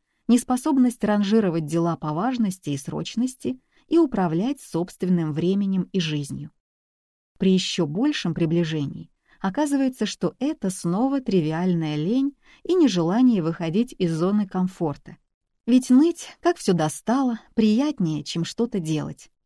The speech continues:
Тут знакомая сердцу жалость к себе, а там шишки и царапины, что всегда украшают первопроходца. Всем нам надо взрослеть и привыкать к ответственности за свои действия,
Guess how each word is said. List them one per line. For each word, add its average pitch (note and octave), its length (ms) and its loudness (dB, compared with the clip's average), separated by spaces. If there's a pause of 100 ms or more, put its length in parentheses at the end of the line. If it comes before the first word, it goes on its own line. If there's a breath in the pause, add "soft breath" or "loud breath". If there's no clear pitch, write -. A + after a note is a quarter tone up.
(760)
Тут E4 200 2
знакомая G#3 600 4
сердцу A#3+ 480 0
жалость G3+ 460 -2
к - 60 -20
себе, C#3+ 500 -6 (400)
а E3 140 -4
там D4+ 300 -2 (260)
шишки - 480 -2
и F#3+ 60 2
царапины, F3+ 720 -4 (160)
что - 200 -4
всегда F#3+ 460 -4
украшают F3+ 680 -4
первопроходца. D#3 920 -6 (1120)
Всем D#4+ 400 0
нам F#3+ 200 4
надо G#3+ 240 2
взрослеть F3 800 -2
и C#4 120 2
привыкать G#3+ 600 -2
к - 80 -20
ответственности F#3+ 840 -2
за E3 140 -2
свои E3 320 -4
действия, D3 600 -6